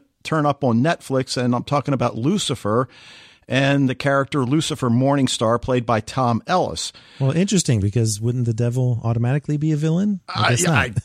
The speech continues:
Speaker 1: you would think so. I mean, a-, as you said, he's the devil with a capital D. W-, what else do you need to know in terms of anti-heroes? But what we find out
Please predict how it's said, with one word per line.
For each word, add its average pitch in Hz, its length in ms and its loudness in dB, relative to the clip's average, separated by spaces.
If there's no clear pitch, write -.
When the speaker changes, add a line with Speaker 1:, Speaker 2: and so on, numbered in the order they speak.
Speaker 1:
you 147 160 0
would 170 160 -2
think - 220 -4
so. 113 380 -2
I 151 80 -6
mean, 156 320 -2
a-, 151 340 -2
as 147 160 2
you 151 60 -2
said, 147 220 2
he's 170 180 0
the 160 80 -2
devil 151 420 0
with 147 140 0
a 139 40 -6
capital 147 400 0
D. 160 400 -2
W-, 147 200 -6
what 131 240 -4
else 151 180 2
do 143 120 -6
you 135 80 2
need 143 160 0
to 131 80 -6
know 160 260 2
in 139 80 0
terms 147 260 0
of 147 140 -2
anti-heroes? 104 880 0
But 147 300 0
what 156 440 0
we 208 120 2
find 165 400 0
out 143 260 0